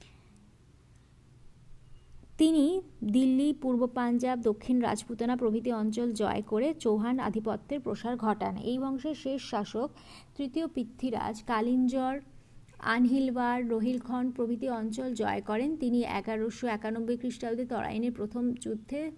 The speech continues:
গজনীর মোহাম্মদ ঘুরির আক্রমণ প্রতিহত করলেও এগারোশো বিরানব্বই খ্রিস্টাব্দে তরাইনের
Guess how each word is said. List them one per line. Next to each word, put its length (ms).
গজনীর 500
মোহাম্মদ 540
ঘুরির 320
আক্রমণ 520
প্রতিহত 480
করলেও 480
এগারোশো 440
বিরানব্বই 540
খ্রিস্টাব্দে 500
তরাইনের 560